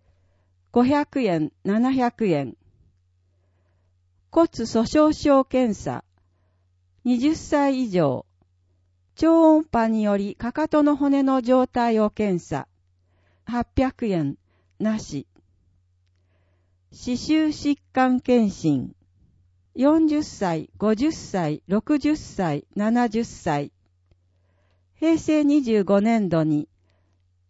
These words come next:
四十歳、五十歳、六十歳、七十歳に達する人に、受診券を五月上旬に送付しています。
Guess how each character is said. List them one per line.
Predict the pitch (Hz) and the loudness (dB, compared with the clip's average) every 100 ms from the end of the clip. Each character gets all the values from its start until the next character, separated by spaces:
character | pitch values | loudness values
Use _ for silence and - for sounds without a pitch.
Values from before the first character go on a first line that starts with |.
| 254 | 2
四 | 269 285 262 | 4 4 2
十 | 277 | -2
歳、 | - - 202 190 | -4 -4 -2 -2
五 | - 208 | 0 0
十 | 208 220 | 0 -2
歳、 | - - 185 165 185 | -4 -6 -4 -2 -2
六 | 226 - 262 | -2 0 -2
十 | 269 | -2
歳、 | 269 - 190 165 - | -4 -6 -4 -4 -4
七 | 214 240 302 | -2 0 0
十 | 320 339 | 0 -4
歳 | - 240 220 | -4 -2 0
に | 196 196 | -2 -4
達 | 220 226 | -4 -6
す | - 254 | -6 -4
る | 208 | -4
人 | 196 - 180 | -4 -2 0
に、 | 151 160 - _ _ _ _ - | 0 -2 -4 _ _ _ _ -4
受 | 240 | -2
診 | - 311 294 | 2 2 2
券 | - 202 190 175 | 0 0 2 2
を | 165 - | 0 0
五 | 233 302 | 0 0
月 | 311 - 196 | 0 -4 0
上 | 233 254 233 | 4 4 4
旬 | 247 233 | 0 0
に | 226 | -2
送 | - 226 214 | -2 0 2
付 | 214 202 | 0 -4
し | - | -4
て | 202 | -4
い | 190 | -2
ま | 175 170 | -2 -4
す。 | - - | -6 -18